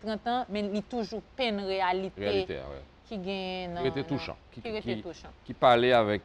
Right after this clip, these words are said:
Speaker 2: euh, qui pas
Speaker 1: Et
Speaker 2: parlait
Speaker 1: puis,
Speaker 2: avec
Speaker 1: était très applaudi et La Rose
Speaker 2: Oui,
Speaker 1: tout.
Speaker 2: La Rose, chaque année, enfin,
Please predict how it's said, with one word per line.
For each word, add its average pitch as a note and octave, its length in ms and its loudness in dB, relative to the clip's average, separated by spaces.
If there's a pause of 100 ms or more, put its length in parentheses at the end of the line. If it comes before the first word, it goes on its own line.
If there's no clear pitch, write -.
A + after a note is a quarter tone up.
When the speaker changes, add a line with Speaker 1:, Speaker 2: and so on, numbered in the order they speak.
Speaker 2:
euh, F#2 460 4
qui - 100 -10
pas C3 80 2
Speaker 1:
Et - 60 2
Speaker 2:
parlait - 260 8
Speaker 1:
puis, D#3 80 0
Speaker 2:
avec A#3 120 0
Speaker 1:
était C4 220 -2
très G#3 200 2
applaudi F#3 800 -2
et D#3+ 420 -8
La F3 140 0
Rose E3+ 200 -4
Speaker 2:
Oui, B2+ 140 0
Speaker 1:
tout. A#2+ 40 6
Speaker 2:
La B2+ 100 10
Rose, C#3+ 220 6
chaque B2+ 200 2
année, A2+ 580 2
enfin, F#2+ 240 0